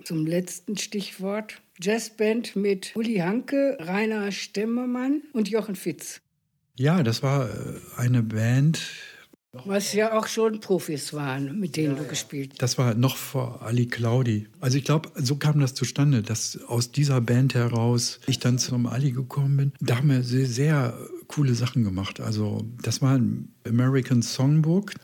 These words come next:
Speaker 2: Rainer Stemmer war ein sehr guter Sänger und die waren alle gut in der Szene. Und da haben wir, es war auch so Aufbruchzeit mit Proben und qualitativ hochwertiger Musik, würde ich mal so sagen. Das war schon anspruchsvoll.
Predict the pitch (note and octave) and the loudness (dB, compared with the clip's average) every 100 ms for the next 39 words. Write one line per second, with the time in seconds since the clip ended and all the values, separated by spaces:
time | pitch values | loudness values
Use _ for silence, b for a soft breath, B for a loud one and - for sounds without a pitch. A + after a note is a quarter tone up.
0 | - A#2+ A#2 C3 C3 B2 A#2+ A#2+ A2+ B2+ | 0 2 2 2 4 4 4 4 2 -2
1 | A#2 B2 B2+ B2+ B2+ A#2 C3 C#3+ C#3 - | 0 0 0 -2 -2 0 2 2 0 -2
2 | C#3 A#2+ A2+ A#2 A#2 - B2 B2 B2 G#2 | 2 4 4 2 0 -2 0 2 2 2
3 | A2+ B2 A#2+ B2 A#2+ - A#2 A#2+ - C3 | 0 0 0 -2 0 0 2 2 0 0
4 | B2+ C3 B2 B2 A#2 A2 A#2+ A2 B2+ A#2+ | 2 2 0 -2 -4 -2 -2 0 2 2
5 | A2 - - A#2 - B2 - A#2+ - C#3 | 0 -4 -2 -2 -2 -4 -2 -4 0 -2
6 | - - B2 - - C3 C3 C3 B2 A#2+ | -2 -8 -10 -6 -4 0 2 2 2 2
7 | - - B - C3+ E3 D#3+ D3+ B2 B2+ | -2 -14 B -2 2 4 4 2 2 0
8 | - C#3 C#3+ B2 B2 A#2+ C#3+ C#3 B2+ - | 0 0 0 0 -4 -2 0 0 0 -8
9 | - - - - D3 - C3 B2+ B2 A#2+ | -10 -14 -10 -4 -4 0 0 2 2 4
10 | B2+ B2 D#3 - A2+ A2 - A2 A2 G#2+ | 4 4 0 0 -2 0 0 0 0 -2
11 | A2 A2 A2+ G#2+ - - B2 A#2+ A#2+ A2+ | -2 0 0 -2 -6 -4 -2 0 -2 -4
12 | - A#2+ B2 - - C3 - A2 - - | 0 2 0 -6 -2 0 0 -4 -4 0
13 | G2+ G#2+ | 0 0